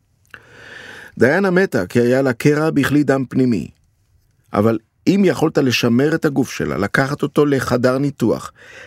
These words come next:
לתקן את כלי הדם הפגוע ואז לתת לה דם, יכולת להחזיר אותה לחיים. באותו אופן, אדם בריא בן חמישים שעבר התקף לב, אפשר להחזירו לחיים, כי גופו בריא. כיום אנשים נשארים מתים,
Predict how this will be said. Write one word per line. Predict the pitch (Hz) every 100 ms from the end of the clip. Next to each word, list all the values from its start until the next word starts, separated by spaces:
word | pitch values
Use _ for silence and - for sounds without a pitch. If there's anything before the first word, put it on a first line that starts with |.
| -
לתקן | 123 - 135 - 160 165
את | 147
כלי | - 147 160 135
הדם | 123 131 135
הפגוע | 120 131 117 135 147
ואז | 135 127 123
לתת | 120 135 -
לה | 113
דם, | 110 123 147 156 _ _ _ _ _ _ -
יכולת | 113 135 147
להחזיר | 160 135 110 131
אותה | 123 120
לחיים. | 110 - 95 87 - _ _ _ _ _ _ _ _ - -
באותו | 104 135
אופן, | 131 120 131
אדם | 113 98 123 123 110
בריא | 110 131
בן | 123 117
חמישים | 110 107 - 139
שעבר | 135 113 101 117
התקף | 113 123 113
לב, | 117 113 139 147 _ _ _ _ 117
אפשר | 110 143
להחזירו | 143 127 117 127
לחיים, | 120 110 123 113 82
כי | 107
גופו | 110 123 - 147
בריא. | 143 143 131 - _ _ _ _ _ - - - - -
כיום | - 147 185
אנשים | 175 156 - 180 175
נשארים | 147 - 147 156
מתים, | 139 - 170 180 185